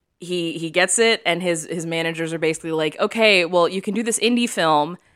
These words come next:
but if it doesn't do well, then, like, th-, it's gonna be really hard for you to do studio stuff in the future. But if you do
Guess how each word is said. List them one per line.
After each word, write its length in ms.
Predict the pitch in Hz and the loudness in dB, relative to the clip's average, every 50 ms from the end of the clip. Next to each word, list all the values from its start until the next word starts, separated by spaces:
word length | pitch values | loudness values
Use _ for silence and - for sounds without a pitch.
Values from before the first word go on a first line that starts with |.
| _ _ _ _ _ | _ _ _ _ _
but 100 | - 185 | -4 -4
if 80 | 185 180 | -4 -2
it 80 | 180 | 4
doesn't 340 | 175 202 208 214 196 170 170 | 6 6 6 6 2 -2 -2
do 200 | - 226 277 311 | -2 0 2 4
well, 340 | 254 196 180 170 165 160 160 | 6 8 10 10 10 8 8
then, 200 | 165 175 165 165 | 6 2 2 2
like, 320 | 165 156 156 151 - - | 2 2 2 0 -2 -8
th-, 140 | - - 175 - - | -12 -6 -4 -2 -2
it's 120 | 180 - - | -2 -4 -4
gonna 140 | 214 208 | -4 -4
be 100 | 202 202 | -4 -4
really 280 | 185 165 185 185 180 175 | -2 -2 0 0 2 0
hard 320 | 175 185 185 180 185 185 | 2 4 4 2 2 2
for 100 | - - | -4 -6
you 140 | 170 165 165 | -6 -4 -4
to 80 | 165 156 | -4 -6
do 120 | 156 156 | -6 -6
studio 460 | - - - 262 285 247 233 185 170 | -8 -4 -2 -2 0 0 2 2 2
stuff 280 | 170 - - 165 156 - | 0 0 -2 -4 -4 -4
in 60 | 160 | -6
the 60 | 151 | -10
future. 340 | 147 - 208 220 - 190 165 | -8 -8 -8 -6 -4 -4 -2
But 180 | 156 180 214 214 | 0 2 2 2
if 100 | 190 196 | 2 0
you 100 | 202 185 | -4 -6
do 320 | 170 180 165 156 156 151 | -6 -4 -4 -4 -4 -6